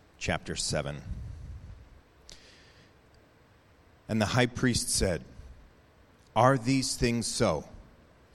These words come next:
And Stephen said, Brothers and fathers, hear me. The God of glory appeared to our father Abraham when he was in Mesopotamia,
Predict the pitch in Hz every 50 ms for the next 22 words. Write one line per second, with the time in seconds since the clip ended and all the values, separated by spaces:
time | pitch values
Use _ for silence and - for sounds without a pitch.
0 | - - - - - - - - - 110 107 101 - - - 123 120 110 123 110
1 | 104 - - 87 80 78 69 - - - - - - - - - - - - -
2 | - - - - - - 113 104 135 160 160 135 113 90 80 76 - - - -
3 | - - - - - 104 104 - - 131 127 127 110 92 85 80 - - - -
4 | 139 143 131 107 90 76 67 - - - - - - - - - - - - -
5 | - - - - - - - - - - - - - - - - - 120 - 123
6 | 120 123 143 160 156 117 - 117 123 127 127 127 123 127 123 110 - - - 131
7 | 117 113 113 95 113 - 110 104 107 - - 92 95 95 104 95 104 101 104 92
8 | 104 98 90 107 104 101 104 110 101 98 87 92 107 107 101 110 92 104 107 104
9 | 104 98 98 98 - - - - 107 - - 95 82 80 80 78 78 78 73